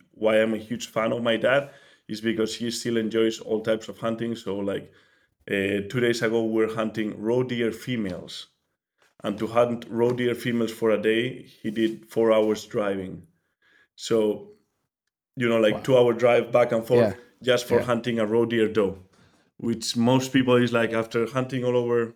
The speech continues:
Speaker 1: the world and amazing trophies or whatever, to still have the passion to, "Okay, let's go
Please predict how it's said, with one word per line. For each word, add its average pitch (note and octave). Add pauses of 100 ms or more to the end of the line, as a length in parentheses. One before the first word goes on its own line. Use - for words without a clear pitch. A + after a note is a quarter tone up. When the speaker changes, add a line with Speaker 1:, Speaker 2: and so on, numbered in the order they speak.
(160)
Speaker 1:
the A2
world A2
and G2+
amazing A#2
trophies A2
or G#2+
whatever, A2+ (320)
to G#2+
still A#2+
have A#2+
the A2+
passion A2+
to, G#2
"Okay, B2+
let's B2
go D#3+